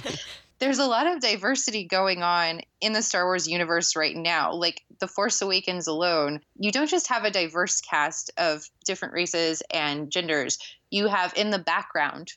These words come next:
Speaker 2: even just the background actors, half of them are women and people of color.
Speaker 1: Mm-hmm.
Speaker 2: People who don't even have lines. Just half of them are, are women and people of color. And that's, like, a big thing, too.
Speaker 1: Mm-hmm.
Speaker 2: You have to put, <laughs> you have to have a,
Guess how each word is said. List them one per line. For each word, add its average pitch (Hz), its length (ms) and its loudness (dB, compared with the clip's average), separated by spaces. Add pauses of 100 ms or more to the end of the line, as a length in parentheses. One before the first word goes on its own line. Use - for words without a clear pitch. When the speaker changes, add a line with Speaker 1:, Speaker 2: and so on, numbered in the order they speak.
(120)
Speaker 2:
even 240 160 0
just 262 180 2
the 226 80 2
background 160 520 2
actors, - 540 -2 (120)
half 214 300 0
of 208 140 -2
them 185 180 -2
are 156 100 0
women 151 380 -6 (220)
and 170 160 -4
people 170 220 -2
of 156 100 0
color. - 320 0 (160)
Speaker 1:
Mm-hmm. 214 180 -14 (100)
Speaker 2:
People 330 260 2
who 349 60 0
don't 311 100 2
even 277 160 2
have 214 120 0
lines. 170 500 -4 (120)
Just - 200 -2
half 240 180 -2
of 240 140 -10
them 254 120 0
are, 226 240 -2
are 202 120 0
women 196 180 0
and 190 100 -2
people 185 200 -2
of 175 80 -2
color. - 420 -2
And 175 160 -2
that's, 196 220 -2
like, 247 180 -2
a 196 60 2
big 180 200 -2
thing, 160 320 0
too. 127 280 0 (280)
Speaker 1:
Mm-hmm. 220 120 -16 (240)
Speaker 2:
You 208 180 4
have 214 320 0
to 214 140 -2
put, - 380 -4 (340)
<laughs> - 80 -20
you 233 160 2
have 226 220 0
to 277 100 4
have 220 240 2
a, 202 100 4